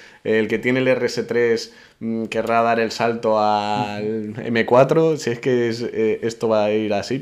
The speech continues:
Speaker 1: pero te entiendo, sí, sí.
Speaker 2: La gente que quiera adquirir este modelo, que, que, que piense que, que dinámicamente, o sea, en marcha, el coche es muy bueno, ¿vale? Funcionalmente y transmite y da, da sensaciones, o sea, es,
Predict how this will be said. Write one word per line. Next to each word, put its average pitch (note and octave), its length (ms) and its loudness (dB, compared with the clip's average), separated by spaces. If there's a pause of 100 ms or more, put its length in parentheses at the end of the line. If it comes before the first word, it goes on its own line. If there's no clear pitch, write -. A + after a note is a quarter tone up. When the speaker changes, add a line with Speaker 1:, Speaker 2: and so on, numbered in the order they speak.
Speaker 1:
pero G2 440 2
te F#2+ 80 -2
entiendo, F#2 360 -6
sí, - 180 -12
sí. F#2 120 -12
Speaker 2:
La C3 180 -4
gente D3+ 220 0
que D3 100 -4
quiera C#3 220 0
adquirir B2+ 240 -2
este A#2+ 120 -4
modelo, A#2 300 -2
que, G#2+ 140 -4
que, G#2 380 -8
que G2+ 140 -6
piense C3+ 640 -4
que, G#2 560 -2 (120)
que A2 160 -2
dinámicamente, B2 720 -2
o G2+ 40 -4
sea, G#2+ 180 -6
en G#2+ 240 -6
marcha, C#3+ 560 -4
el A2 120 -8
coche A#2 280 -4
es G#2+ 120 -4
muy A#2 380 -2
bueno, A#2 420 -4 (440)
¿vale? A2 240 -4
Funcionalmente G#2+ 760 -4
y B2+ 60 0
transmite A2+ 760 -4
y A#2+ 160 -2
da, G2+ 380 -6
da G2 140 -8
sensaciones, A2 560 -8
o G2+ 40 -14
sea, G2 280 -6
es, - 300 -12